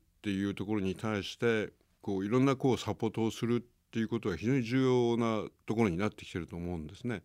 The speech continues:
特に今、その、中国が本当にこう、どんどん拡大戦略の中で、まあ、あの人口を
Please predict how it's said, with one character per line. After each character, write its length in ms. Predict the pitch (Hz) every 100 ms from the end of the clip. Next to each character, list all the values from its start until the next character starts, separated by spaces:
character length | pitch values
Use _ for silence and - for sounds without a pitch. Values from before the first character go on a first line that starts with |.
| _ -
特 180 | 143
に 120 | 123 113
今、 340 | 107 92 82 -
そ 80 | 92
の、 240 | 90 87 - - - - _ -
中 140 | 156 135 107 -
国 480 | - 98 95 90 85
が 340 | 104 98 87 82
本 140 | 120 120
当 200 | 127 120
に 100 | 110
こ 380 | 107 92 85 -
う、 40 |
ど 80 | 123
ん 40 |
ど 60 | 113
ん 40 |
拡 260 | - 98 95
大 440 | 107 107 104 101
戦 240 | - 107 98
略 220 | 92 87
の 100 | 87
中 200 | 87 85
で、 260 | 87 87 82
ま 140 | 98
あ、 40 | 101
あ 20 |
の 100 | 107
人 220 | 101 117
口 420 | - 117 113 110
を 100 | 101